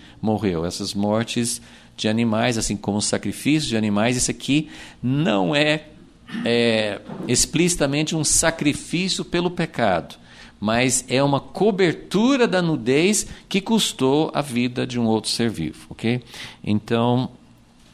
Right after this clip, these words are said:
é, são duas notas positivas antes, é, da, da última parte,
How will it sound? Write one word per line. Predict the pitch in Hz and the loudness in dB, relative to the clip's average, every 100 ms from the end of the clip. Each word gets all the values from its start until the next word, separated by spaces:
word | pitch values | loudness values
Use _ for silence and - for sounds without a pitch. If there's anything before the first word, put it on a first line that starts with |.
| - - | -16 -2
é, | 107 110 | 2 2
são | 101 123 | 2 0
duas | 117 135 143 | 2 2 2
notas | 113 113 113 107 | 2 2 0 -4
positivas | - 117 104 92 - 117 120 117 - | -2 -4 -4 -6 -4 -4 -4 -8 -8
antes, | - 107 107 - 113 113 - - - - - - - | -6 -4 -2 -4 -6 -6 -10 -14 -20 -20 -20 -20 -16
é, | - 104 107 104 104 101 98 95 - - - - - - | -4 -2 0 2 2 2 0 -2 -6 -20 -20 -20 -20 -20
da, | - 90 87 98 104 107 - - - - - | -16 -6 0 2 2 0 -4 -20 -20 -20 -10
da | - 101 | -2 2
última | 113 156 170 135 131 | 4 4 2 -2 -4
parte, | - 110 117 123 - 127 131 | -2 0 2 0 0 0 0